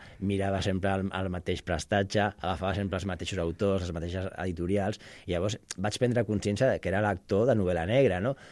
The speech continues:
Però això ja et diria que, que em va passar, no em va passar amb divuit anys, no? Sinó que jo sempre era un lector molt fidel, però sense ser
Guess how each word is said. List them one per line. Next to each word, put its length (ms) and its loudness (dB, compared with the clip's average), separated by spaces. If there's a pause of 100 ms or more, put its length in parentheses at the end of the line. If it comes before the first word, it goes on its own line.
(140)
Però 160 2
això 180 0
ja 120 2
et 40 0
diria 300 2
que, 100 4 (160)
que 80 -4
em 140 -4
va 100 -6
passar, 220 -2
no 60 -4
em 40 -4
va 140 -4
passar 160 0
amb 100 0
divuit 380 -4
anys, 240 -8
no? 80 -4
Sinó 260 -4
que 140 -4
jo 80 -6 (240)
sempre 320 2
era 100 4
un 60 2
lector 240 -2
molt 160 -2
fidel, 340 2
però 160 -2
sense 300 -4
ser 100 -2